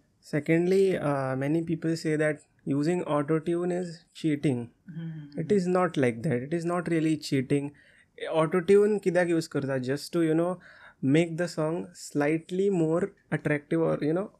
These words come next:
Speaker 1: मातशें ब्युटिफूल करपाक.
Speaker 2: Hmm.
Speaker 1: Auto-tune, जशें तेणी सांगलें, literally cannot, it cannot really change the voice com-, uh, you know, from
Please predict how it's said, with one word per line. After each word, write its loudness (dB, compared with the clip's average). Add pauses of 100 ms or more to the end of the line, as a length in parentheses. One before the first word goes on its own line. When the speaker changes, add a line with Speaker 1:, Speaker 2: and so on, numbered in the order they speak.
Speaker 1:
मातशें -4
ब्युटिफूल 2
करपाक. 0 (240)
Speaker 2:
Hmm. -14 (420)
Speaker 1:
Auto-tune, 2
जशें 0
तेणी 2
सांगलें, 0
literally 2
cannot, -2
it -4 (320)
cannot 6
really 8 (100)
change 4
the 8
voice 4
com-, 0
uh, 0
you 6
know, 2
from 4